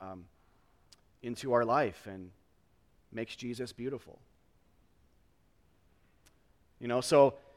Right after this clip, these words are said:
so the idea then is, like, it's surprise, you know, uh, the, the, the worst of humanity is being saved, but the best of humanity sometimes is not. Do we ha-, do you guys have a category for that in your theology?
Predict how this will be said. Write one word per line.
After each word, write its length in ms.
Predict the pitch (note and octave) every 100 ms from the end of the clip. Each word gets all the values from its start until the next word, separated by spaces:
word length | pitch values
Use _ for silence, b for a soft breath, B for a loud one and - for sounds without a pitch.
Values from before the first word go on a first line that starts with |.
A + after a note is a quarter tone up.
| _
so 160 | - E3+
the 120 | F3
idea 360 | E3+ F3 A#3+ A3+
then 180 | F3+
is, 140 | D#3+ C#3
like, 180 | D3 C#3+ -
it's 160 | C3+
surprise, 920 | - D#3 - A3 G#3+ F#3 G#3 F#3+ - - _
you 120 | E3
know, 240 | D#3+ E3+ G3 -
uh, 120 | C#3
the, 120 | C3+
the, 160 | C3+ D3+ -
the 80 | C3+
worst 380 | C3+ G3 G3+
of 120 | G#3+ G3
humanity 600 | G#3 F3 F#3 G3+ D#3 D3
is 140 | C#3+
being 300 | B2 D#3 D#3+
saved, 440 | - F3 F3 B2+
but 120 | A#2 A#2+
the 120 | A#2
best 300 | A2+ F3 -
of 120 | D#3+
humanity 460 | - B2+ A#2+ B2+ C3+
sometimes 520 | - B2+ C3+ C3+ C#3
is 120 | B2+
not. 260 | C#3 D#3 B2 - - _ _ _ _ _ _ _ _ _ _ _
Do 80 | A#2
we 80 | B2+
ha-, 120 | B2+
do 140 | B2
you 60 | C3+
guys 160 | C3+
have 100 | C3+
a 40 | C3
category 500 | - B2+ C#3 C#3 C#3+
for 140 | D3
that 260 | D3 D3+ D#3+ - _ _ _ _ -
in 120 | B2+
your 140 | B2 B2+
theology? 600 | B2 A#2 B2+ C3+ D3+